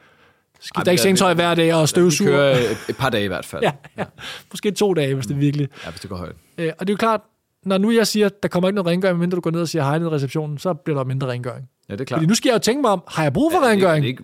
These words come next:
Speaker 2: meget mindre, altså, b-, uden at du har data.
Speaker 1: Jeg har jo ikke data. Det er derfor
Speaker 2: Nej.
Speaker 1: en skandale. Jeg kom til at tænke på for nylig, at, at jeg faktisk, jeg skrev faktisk til ham, der var chef dengang. Jeg ved ikke, om de har det mere heller. Det er noget tid
Speaker 2: Mm.
Speaker 1: siden, jeg har været der. Men jeg siger, "Kan, kan jeg ikke blive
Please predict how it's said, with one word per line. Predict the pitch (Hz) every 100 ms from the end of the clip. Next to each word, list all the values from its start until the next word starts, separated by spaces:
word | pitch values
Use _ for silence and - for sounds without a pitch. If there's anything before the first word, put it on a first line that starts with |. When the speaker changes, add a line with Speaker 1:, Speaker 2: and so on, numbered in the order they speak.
| 87
Speaker 2:
meget | 98 110 151
mindre, | 131 120 123 117
altså, | 98 104
b-, | - - - -
uden | 120 135
at | 143
du | 135
har | 127
data. | 117 113 127
Speaker 1:
Jeg | 226
har | 220 311
jo | 285
ikke | 220
data. | 196 196
Det | 202
er |
derfor | 240
Speaker 2:
Nej. | 220
Speaker 1:
en |
skandale. | 214 214 190 190
Jeg | 214
kom | 196
til | 196
at |
tænke | 214 208
på |
for | 196
nylig, | 196 202 202
at, | 175 -
at |
jeg | 175 160
faktisk, | 190 - 185
jeg | 170
skrev | - 190
faktisk | 196 175
til | -
ham, | 220 202
der | 185
var | 170
chef | 143 233 202
dengang. | 185 180
Jeg | 185
ved |
ikke, | 262
om | 185
de |
har | 160 226
det | 247
mere | 196 170
heller. | 170
Det | 165
er |
noget | 165
tid | 117
Speaker 2:
Mm. |
Speaker 1:
siden, | - 185
jeg |
har | 156
været | 156
der. | 175
Men | - - - - _ _
jeg | 190
siger, | 185
"Kan, | 175 - -
kan | 180
jeg | 196
ikke | 190
blive | 226